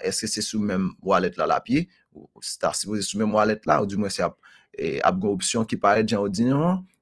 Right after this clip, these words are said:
e pou n kapab fè li? Ke n'ap rete yo today, ok? A cryptocurrency steak is a lower resource alternative to mining, ok. Sa vle di proof of steak se opoze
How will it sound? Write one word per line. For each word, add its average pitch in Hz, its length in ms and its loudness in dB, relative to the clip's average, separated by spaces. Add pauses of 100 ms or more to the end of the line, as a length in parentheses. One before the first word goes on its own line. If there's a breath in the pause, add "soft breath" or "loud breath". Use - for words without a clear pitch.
e 95 100 -2
pou 98 140 -4
n 98 80 -6
kapab 107 280 2
fè 117 180 2
li? 151 140 0 (760 soft breath)
Ke - 80 0
n'ap 135 160 4
rete 131 220 0
yo 113 100 4
today, 165 380 6 (100)
ok? 131 320 6
A 123 880 4
cryptocurrency 147 560 2
steak 139 480 4
is 110 160 -2
a 107 460 2
lower 113 340 4
resource 107 560 0
alternative 101 640 0
to 107 580 -2
mining, 104 560 2
ok. 113 320 -2 (160 loud breath)
Sa 120 160 2
vle 127 80 2
di 139 80 -2
proof 170 240 2
of - 80 2
steak 151 320 -2
se 113 480 0
opoze 117 480 0